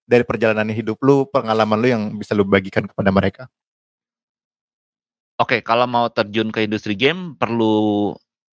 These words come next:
Speaker 2: clarify dulu intentnya sih. Intentnya mau terjun ke game industry as a professional atau intentnya emang mau terjun ke game inda-, atau intentnya tuh sebenarnya mau jadi entrepreneur di game industry. Karena it,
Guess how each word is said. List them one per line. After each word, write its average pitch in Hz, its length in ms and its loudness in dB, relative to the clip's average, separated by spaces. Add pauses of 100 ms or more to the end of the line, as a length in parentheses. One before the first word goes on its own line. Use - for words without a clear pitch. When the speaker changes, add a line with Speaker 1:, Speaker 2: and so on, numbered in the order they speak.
(580)
Speaker 2:
clarify 110 480 0
dulu 120 160 -2
intentnya 110 480 -4
sih. - 160 -8
Intentnya 101 400 -4
mau 98 520 -2
terjun 101 320 0
ke 90 120 -8
game 95 240 -4
industry 92 480 -2
as 92 160 -4
a 92 80 -6
professional 87 480 -6
atau 135 240 -2
intentnya 98 400 -4
emang 98 240 -4
mau 92 200 -2
terjun 92 400 -2
ke 92 120 -8
game 90 240 -4
inda-, 71 160 -2
atau 104 160 0
intentnya 110 320 0
tuh 92 80 -10
sebenarnya 123 240 -4
mau 101 80 -2
jadi 92 240 0
entrepreneur 101 420 -4 (260)
di 110 120 2
game 87 200 0
industry. 85 360 -6 (320)
Karena 123 280 0
it, - 80 -14